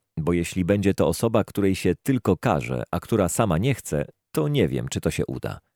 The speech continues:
Oczywiście również w samorządzie musi być jakiś zapaleniec, który w to wierzy. U nas byłem to ja, chociaż wsparcia pana burmistrza i skarbnika gminy nie sposób umniejszyć. Czasem żartujemy, że jak będziemy musieli odejść z samorządu,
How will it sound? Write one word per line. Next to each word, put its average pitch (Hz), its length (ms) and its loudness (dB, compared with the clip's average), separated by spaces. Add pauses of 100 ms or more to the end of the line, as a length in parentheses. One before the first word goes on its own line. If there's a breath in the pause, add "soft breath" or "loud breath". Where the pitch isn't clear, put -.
(760)
Oczywiście 156 560 2
również 143 320 2
w - 60 -8
samorządzie 113 600 4
musi 98 280 0
być 90 180 0
jakiś 92 320 2
zapaleniec, 85 680 2
który 92 280 0
w - 60 -8
to 123 120 4
wierzy. 57 440 -4 (680)
U 170 100 4
nas 156 260 2
byłem 123 320 6
to 120 140 4
ja, 110 280 4 (100)
chociaż 92 340 0
wsparcia 104 480 2
pana 95 240 4
burmistrza 85 680 0
i 113 100 0
skarbnika 98 580 2
gminy 95 440 2
nie 151 120 2
sposób 98 380 0
umniejszyć. - 680 -4 (840)
Czasem 160 300 2
żartujemy, 110 640 4
że 98 180 6
jak 95 180 4
będziemy 117 380 4
musieli 107 400 2
odejść 120 400 2
z - 60 -6
samorządu, 98 680 0